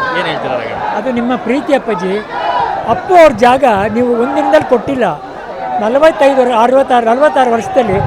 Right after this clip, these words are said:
Speaker 2: ನಲವತ್ತೈದು ವರ್ಷ ಅವ್ನು ಸಿನಿಮಾ ರಂಗದಲ್ಲಿ ದುಡ್ದಿದ್ದಾನೆ, ಆಮೇಲೆ ನೀವು ಕೊಟ್ಟಿದ್ದೀರಾ. ಆ ಜಾಗ ಯಾರು ತಗೊಳಕ್ಕಲ್ಲ, ನಮಗೆ, ನಮಗೆ ನಾವು ಜಾಗ ಮಾಡ್ಕೋಬೇಕು.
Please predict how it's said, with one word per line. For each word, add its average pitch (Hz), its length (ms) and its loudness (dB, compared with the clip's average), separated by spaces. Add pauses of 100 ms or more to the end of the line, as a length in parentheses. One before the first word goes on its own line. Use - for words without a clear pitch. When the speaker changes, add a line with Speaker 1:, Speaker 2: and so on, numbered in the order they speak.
(300)
Speaker 2:
ನಲವತ್ತೈದು 269 580 2
ವರ್ಷ 233 240 0
ಅವ್ನು 247 180 0
ಸಿನಿಮಾ 247 260 -4
ರಂಗದಲ್ಲಿ 233 340 -2
ದುಡ್ದಿದ್ದಾನೆ, 220 460 0 (600)
ಆಮೇಲೆ 262 280 2
ನೀವು 294 120 0
ಕೊಟ್ಟಿದ್ದೀರಾ. 214 840 -4 (380)
ಆ 220 120 0
ಜಾಗ 240 360 0
ಯಾರು 240 300 2
ತಗೊಳಕ್ಕಲ್ಲ, 233 480 -2
ನಮಗೆ, 220 220 -6
ನಮಗೆ 262 200 -6
ನಾವು 220 140 -2
ಜಾಗ 202 260 -2
ಮಾಡ್ಕೋಬೇಕು. 190 840 -6